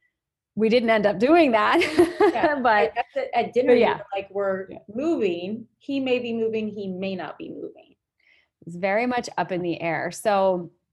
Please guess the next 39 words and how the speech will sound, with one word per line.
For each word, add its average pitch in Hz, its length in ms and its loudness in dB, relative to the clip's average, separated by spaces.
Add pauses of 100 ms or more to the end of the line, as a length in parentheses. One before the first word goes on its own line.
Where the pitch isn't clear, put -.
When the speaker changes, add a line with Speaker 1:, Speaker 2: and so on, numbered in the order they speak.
(280)
Speaker 1:
we 233 200 0
had 302 120 4
made 247 180 2
the 220 60 -6
decision 202 500 -4
in 175 260 -4
May. 170 520 -4 (340)
We 226 160 0
had 269 140 4
made 285 200 2
the 339 60 2
decision 214 540 -2
in 175 100 -2
twenty 180 380 -4
eighteen 156 720 -8
that 180 220 -2
by 175 160 0
twenty 202 300 -4
twenty 175 320 -4
we'd 160 180 -4
be 160 80 -2
in 151 100 -4
California, - 540 -10
but 185 300 -2 (720)
he 233 100 -2
had 247 80 2
a 262 80 0
lot 202 180 2
of 208 60 -2
codependency 190 760 -4
happening 185 440 -6
in 180 80 -6
his 175 180 -10
family. 180 580 -6 (320)
He 180 120 -8
had 185 160 0
a 196 40 -2
business 180 440 -6
there. 175 520 -2